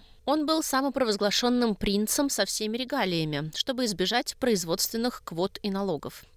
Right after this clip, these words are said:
До недавнего времени такие авантюры относились к типу микрогосударства фальшивой страны,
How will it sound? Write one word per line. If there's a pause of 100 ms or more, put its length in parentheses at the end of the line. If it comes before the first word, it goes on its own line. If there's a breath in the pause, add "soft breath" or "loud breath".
(500 loud breath)
До
недавнего
времени
такие
авантюры
относились
к
типу
микрогосударства
фальшивой
страны,